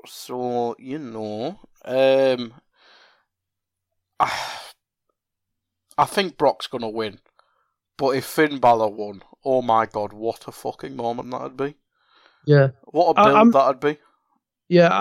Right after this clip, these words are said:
Speaker 2: I, I think it's, it's certainly much more likely that the title stays on Lesnar and then it gets handed over to someone else at WrestleMania. But I do, there's, there's just this little nagging <laughs> voice at the back of my mind telling me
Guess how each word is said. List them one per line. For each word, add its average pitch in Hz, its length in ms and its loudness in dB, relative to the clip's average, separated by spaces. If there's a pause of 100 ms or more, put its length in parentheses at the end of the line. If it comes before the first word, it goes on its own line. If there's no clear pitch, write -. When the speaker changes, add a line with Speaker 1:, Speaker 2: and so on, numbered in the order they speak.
(140)
Speaker 2:
I, 202 100 2
I - 20 4
think 226 320 -2
it's, 190 240 -6
it's - 160 -2
certainly 196 320 4
much 196 420 4
more 175 220 6
likely 156 420 2
that 143 220 -2
the 151 100 0
title 156 360 2
stays 160 520 4
on 151 140 6
Lesnar 143 540 4 (500)
and 156 240 4
then 143 140 4
it 143 100 2
gets 151 260 2
handed 143 340 4
over 143 220 4
to 143 140 -2
someone 147 300 2
else 139 200 2 (140)
at 151 160 2
WrestleMania. 147 760 6 (720)
But 175 280 6 (100)
I 151 60 -2 (120)
do, 214 300 4 (220)
there's, 175 320 4
there's 175 180 4
just - 220 0
this - 260 -2
little 175 320 6
nagging 170 360 8
<laughs> 143 120 -2
voice 196 220 6
at 170 80 4
the 160 80 4
back 151 280 -2
of 156 100 0
my 156 160 4
mind 156 340 4
telling 156 260 4
me 147 220 4